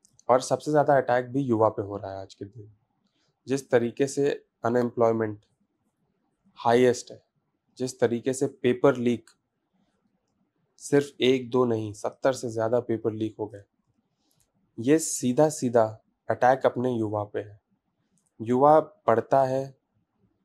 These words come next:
पूरे साल पढ़ता है, अपना पैसा खर्चा करता है और पेपर लीक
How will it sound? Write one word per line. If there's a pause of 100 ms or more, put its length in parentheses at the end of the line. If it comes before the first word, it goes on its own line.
(560)
पूरे
साल
पढ़ता
है, (200)
अपना
पैसा
खर्चा
करता
है
और
पेपर
लीक